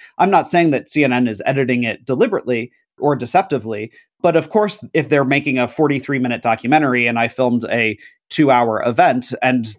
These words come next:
that, you know, event is only a tiny part of what they're, you know, covering,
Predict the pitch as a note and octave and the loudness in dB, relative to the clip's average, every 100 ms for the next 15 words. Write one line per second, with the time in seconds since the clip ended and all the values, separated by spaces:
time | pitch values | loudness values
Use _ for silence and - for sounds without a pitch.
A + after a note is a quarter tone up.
0 | _ _ C#3 B2+ - - C3+ A#2+ A2 B2 | _ _ 0 0 -2 -4 -2 0 0 0
1 | A#2+ B2 C3 B2 B2 A#2+ A2 - B2 A2+ | 0 0 -2 0 0 0 -2 -2 -2 -2
2 | - A#2 A2 A2 A2 G#2 G2+ - A2+ G2 | -2 -4 -2 -6 -4 -6 -8 -8 -6 -6
3 | F#2+ A#3+ B3 B2 A#2+ | -4 -2 2 0 -2